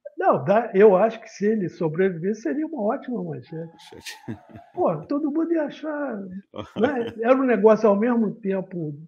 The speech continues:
Speaker 1: desrespeitoso, mas elogioso.
Speaker 2: Elogioso, é.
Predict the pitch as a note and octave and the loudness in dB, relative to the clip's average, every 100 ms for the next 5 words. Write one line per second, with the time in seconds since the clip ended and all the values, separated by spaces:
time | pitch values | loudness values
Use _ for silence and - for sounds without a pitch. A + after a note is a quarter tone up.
0 | _ C#3 F#3+ D3 F#3+ - - F#3 D3+ C3 | _ -6 -6 -2 -2 -2 -4 -4 -4 -4
1 | F3 A3+ A3+ G3 F#3 G#3 G3+ G#3+ A3 A3+ | -4 -2 -2 -4 -2 -2 2 4 6 4
2 | A#3 C4 F#3+ G3 C3+ A2 G#2+ A2 G2+ F2+ | 2 -2 -2 -2 -6 -6 -2 -2 -4 -8
3 | G2+ G2 | -8 -8